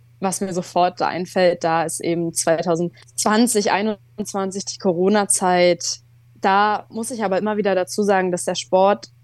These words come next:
am Anfang mir sogar viel Halt gegeben hat. Also der hat mir immer noch ein Ziel gegeben, auch als die Wettkämpfe abgesagt wurden. Der Sport hat mir selber ja trotzdem gut. Und ja,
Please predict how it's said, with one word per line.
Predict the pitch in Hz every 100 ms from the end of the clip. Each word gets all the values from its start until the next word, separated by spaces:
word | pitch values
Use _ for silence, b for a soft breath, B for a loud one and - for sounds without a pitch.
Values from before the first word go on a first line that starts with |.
| _ -
am | 180 180
Anfang | 165 208 285 - 190 196 190 -
mir | 196 196
sogar | 190 180 180 180
viel | 180 - 220 190
Halt | 185 196
gegeben | 170 160 160 165 165
hat. | 160
Also | - 165 175 175 - - - _
der | 185
hat | 180
mir | 208
immer | 185 214
noch | 214 196
ein | 190
Ziel | - 202
gegeben, | 180 175 170 165 -
auch | 240 - -
als | 202 -
die | 214
Wettkämpfe | 208 - 220 -
abgesagt | - 233 196 180 -
wurden. | 185 185 196 B B B B
Der | -
Sport | - 208 208
hat | 202 214
mir | 214
selber | 190 180 220
ja | 190
trotzdem | 170 - 202 262 214
gut. | 180 220 277 - b b b b _ -
Und | 208 202 196 - 220 - _ _ -
ja, | 214